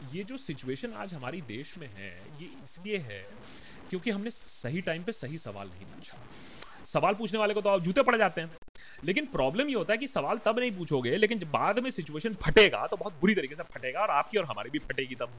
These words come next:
अगर हमने पहले ही लॉकडाउन में पूछ लिया होता कि "अच्छा, लॉकडाउन तो कर रहे हो, आग-, आगे का प्लान क्या है?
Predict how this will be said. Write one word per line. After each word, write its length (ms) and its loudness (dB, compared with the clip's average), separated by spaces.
अगर 340 6
हमने 520 -2
पहले 460 -4
ही 180 2
लॉकडाउन 440 2
में 120 -8
पूछ 280 -8
लिया 140 -10
होता 260 -6
कि 140 -6
"अच्छा, 240 -2
लॉकडाउन 460 -4
तो 80 -6
कर 120 -6
रहे 160 -8
हो, 140 -2
आग-, 440 0
आगे 320 2
का 100 6
प्लान 360 -2
क्या 200 -4
है? 180 -14